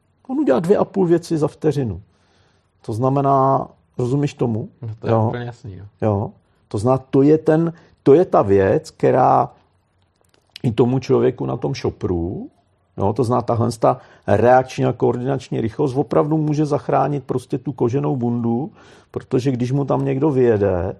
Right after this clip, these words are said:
Speaker 1: tak není úplně jedno, jestli teda za tu vteřinu stihnu jednu věc, nebo jestli za tu vteřinu stihnu dvě věci.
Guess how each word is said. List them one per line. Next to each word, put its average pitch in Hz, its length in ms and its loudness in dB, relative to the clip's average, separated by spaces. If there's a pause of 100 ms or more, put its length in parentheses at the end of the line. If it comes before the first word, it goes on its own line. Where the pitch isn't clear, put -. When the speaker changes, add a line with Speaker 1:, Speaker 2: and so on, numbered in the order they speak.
(580)
Speaker 1:
tak - 520 -4
není 127 380 2
úplně 151 400 0
jedno, 151 320 0
jestli 143 280 -4
teda 147 560 2 (360)
za 113 200 -2
tu 107 140 -6
vteřinu 139 440 -2
stihnu 147 380 -4
jednu 123 300 0
věc, 113 540 -4
nebo 123 220 -2
jestli 123 240 -2
za 120 120 -2
tu 135 140 -8
vteřinu 135 440 -6
stihnu 135 400 -6
dvě 139 180 -2
věci. 113 340 -4